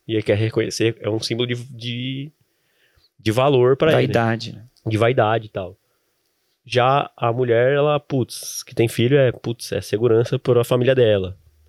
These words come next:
Speaker 1: Ou pra família, o momento que eles vão poder ter juntos ali de viajar, de tá no carro e tal.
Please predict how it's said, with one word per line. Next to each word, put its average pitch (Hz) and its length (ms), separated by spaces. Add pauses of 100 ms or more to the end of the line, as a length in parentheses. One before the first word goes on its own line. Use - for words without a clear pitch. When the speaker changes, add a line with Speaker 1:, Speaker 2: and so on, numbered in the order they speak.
(200)
Speaker 1:
Ou 123 440 (520)
pra 117 120
família, 127 600
o 110 60
momento 123 500
que - 80
eles 131 140
vão 131 140
poder 131 300
ter 139 420
juntos 127 440
ali 120 160
de 127 100
viajar, 120 680
de 107 120
tá 117 220
no 117 120
carro 110 380
e 107 60
tal. 92 300